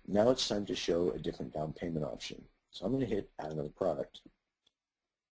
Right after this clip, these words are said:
Now the easiest way to move products between each other to reduce your data entry is to use this copy button,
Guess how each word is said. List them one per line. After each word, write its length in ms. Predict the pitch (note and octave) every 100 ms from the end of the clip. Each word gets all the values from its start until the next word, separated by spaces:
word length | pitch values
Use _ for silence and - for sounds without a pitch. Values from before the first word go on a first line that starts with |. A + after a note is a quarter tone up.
| _ _ _ _ _ _ _ - - _ - - - -
Now 180 | G2
the 180 | D#2 E2 -
easiest 560 | C#3 D#3 C3+ B2 -
way 420 | F2+ F#2 D2+ C#2+ - -
to 380 | F2 E2 D#2 -
move 280 | F2 G#2+ G#2+
products 320 | - F2+ F2+
between 420 | - D#2 E2+ D#2+
each 140 | D#2+ -
other 240 | D#2 D#2+
to 260 | D#2 C#2+ C2
reduce 440 | C#2+ C#2 G2+ G2+
your 100 | F2
data 320 | E2 E2+ E2 C2
entry 380 | D#2 - A1 -
is 160 | - -
to 80 | D#2+
use 320 | E2 G#2+ -
this 140 | -
copy 420 | - D#2+ D#2 D#2
button, 380 | D2 - - -